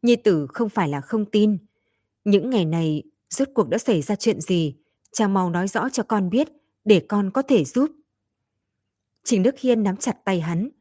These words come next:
ánh mắt dừng ở bóng dáng của Tử Thiên, miệng nói. "Mục Du, chẳng lẽ con không nghe thấy tiếng cười sao? Thanh âm kia chuyển đến từ trong bụng tẩu tử con, vừa cao vừa chói tai,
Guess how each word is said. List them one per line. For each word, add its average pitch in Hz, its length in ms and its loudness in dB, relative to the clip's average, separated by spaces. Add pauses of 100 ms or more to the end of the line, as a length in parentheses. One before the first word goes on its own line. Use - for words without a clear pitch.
(260)
ánh 185 200 0
mắt 269 160 -8
dừng 180 240 -2
ở 175 140 -2
bóng 170 200 -2
dáng 196 240 -4
của 247 120 0
Tử 170 300 -2
Thiên, 190 320 0
miệng 180 220 -2
nói. 170 320 -2 (840)
"Mục 214 220 8
Du, 208 340 4 (420)
chẳng 160 240 -2
lẽ 202 200 2
con 269 140 2
không 247 200 2
nghe 233 100 6
thấy 214 160 2
tiếng 214 260 4
cười 202 180 4
sao? 220 480 0 (380)
Thanh 285 120 -2
âm 269 160 0
kia 262 240 2
chuyển 180 260 0
đến 180 260 0
từ 196 120 6
trong 240 200 -2
bụng 220 240 4
tẩu 175 160 2
tử 180 300 2
con, 220 260 0 (440)
vừa 220 160 8
cao 269 280 0
vừa 208 120 2
chói 214 260 -4
tai, 247 340 2